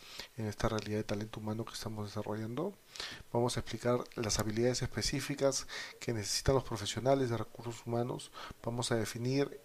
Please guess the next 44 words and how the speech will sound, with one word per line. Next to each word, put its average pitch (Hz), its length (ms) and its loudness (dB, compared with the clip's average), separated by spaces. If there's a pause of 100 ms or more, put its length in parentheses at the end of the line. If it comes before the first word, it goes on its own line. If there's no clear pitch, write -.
y 117 40 -6
explicar 127 360 4
el 123 80 6
papel 123 300 4
de 143 100 12
recursos 131 480 4
humanos 127 300 4
en 113 100 2
la 104 80 4
reducción 107 480 2
de 139 100 8
personal, 120 520 2
que 113 340 0 (400)
es - 160 -4
una 127 120 4
capita 123 340 2
muy 120 180 2
interesante. 123 800 0
Vamos 113 400 -2 (480)
también 120 400 4
a 127 60 6
ilustrar 120 460 6
y 135 80 4
discutir 123 560 -4
un 143 100 -4
modelo 135 400 8
de 123 80 6
negocio 127 600 2 (260)
y 127 80 -4
cómo 139 300 6
la 127 160 8
idea 127 180 10
de 143 80 10
modelo 131 240 8
de 135 60 6
negocio 127 360 2
trabaja 127 560 6
con 139 360 0
recursos 113 420 -8 (140)
humanos 120 420 -2
o 113 60 -4
el 107 80 -2
talento 110 380 -2
humano. 120 360 -4